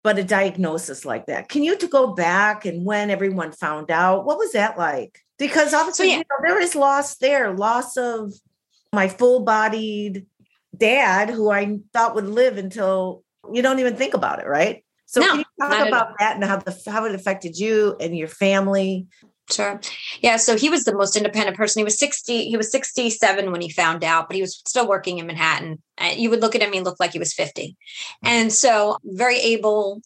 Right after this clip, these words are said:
Speaker 2: until all of a sudden he started to get some aches and pains and he didn't know what they were from.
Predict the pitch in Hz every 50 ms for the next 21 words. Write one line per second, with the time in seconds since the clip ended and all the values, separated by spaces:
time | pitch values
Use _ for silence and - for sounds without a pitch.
0 | - - 196 190 - 233 226 208 196 196 190 - 208 202 196 190 - - 202 196
1 | 185 185 175 - 190 175 175 - 180 170 156 - - 180 175 156 147 - 180 175
2 | 156 170 196 185 170 165 156 165 165 160 165 165 165 160 165 160 147 - 170 156
3 | 147 147 - - 185 180 165 156 170 185